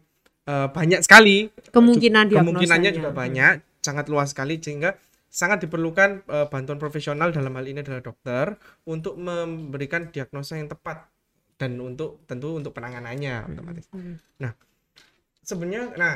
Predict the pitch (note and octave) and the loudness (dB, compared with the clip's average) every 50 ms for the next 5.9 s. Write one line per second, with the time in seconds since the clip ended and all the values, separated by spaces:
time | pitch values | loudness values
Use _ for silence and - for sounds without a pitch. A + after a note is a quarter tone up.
0 | B2+ - E3+ F#3+ A#3+ B3 B3 C4 B3+ A3+ - _ - - F3+ F#3+ F#3+ F#3+ F#3+ F#3 | -4 -8 -6 -4 0 2 2 2 2 0 -6 _ -2 4 6 8 8 8 8 8
1 | F#3 E3 D#3 C3 E3+ F#3+ F3 D#3+ D3+ D3 C#3+ D3+ D3 D#3 D#3 D#3 C#3+ C3+ A#2 B2+ | 6 6 8 8 8 8 8 6 2 0 -2 -6 -8 -8 -6 -6 -8 -8 -10 -12
2 | A#2 - C3 C#3 C#3 D#3 D#3+ D#3+ D#3+ D#3+ D#3+ D#3+ D#3+ D3+ C#3+ C#3 - C3+ B2+ - | -14 -14 -14 -14 -12 -12 -12 -10 -10 -10 -10 -10 -10 -12 -12 -10 -10 -10 -10 -8
3 | B2+ B2+ C3 B2+ B2 A#2+ A2+ A2+ A2 A2+ A2+ B2 - D#3 D#3+ G3+ A3 - - _ | -8 -8 -8 -8 -10 -10 -12 -12 -12 -12 -12 -12 -10 -8 -8 -8 -8 -10 -12 _
4 | _ _ _ _ F#3 - - B3 - - - G3 - - D#3 B2+ A#2+ - _ _ | _ _ _ _ -16 -14 -14 -14 -12 -12 -12 -12 -12 -12 -12 -12 -14 -16 _ _
5 | - B2 A2+ A#2+ A#2+ - C3 - - D#3 D#3 D#3 D#3 F#3+ F#3+ F#3 F#3+ | -12 -10 -10 -10 -12 -16 -16 -16 -12 -12 -12 -10 -10 -12 -12 -14 -16